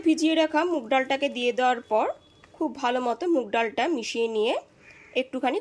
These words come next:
কষিয়ে নিতে হবে। মশলার সাথে খুব ভালো মতো মুগ ডালটাকে একটুখানি সময় নিয়ে কষিয়ে নিতে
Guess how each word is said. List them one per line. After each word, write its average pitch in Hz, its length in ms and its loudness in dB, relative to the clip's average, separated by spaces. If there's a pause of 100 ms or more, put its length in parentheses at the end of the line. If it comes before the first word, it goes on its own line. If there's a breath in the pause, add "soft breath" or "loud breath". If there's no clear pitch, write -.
কষিয়ে 233 400 -4
নিতে 147 240 -6
হবে। 165 220 -8 (500 soft breath)
মশলার 262 360 -2
সাথে 262 180 -2 (100)
খুব 381 100 -4 (100)
ভালো 220 240 0
মতো 208 140 -2 (100)
মুগ 220 180 -6
ডালটাকে 196 380 -2
একটুখানি 214 420 -6 (540)
সময় 202 340 -2
নিয়ে 247 120 -2 (100)
কষিয়ে 190 360 -4
নিতে 156 180 -8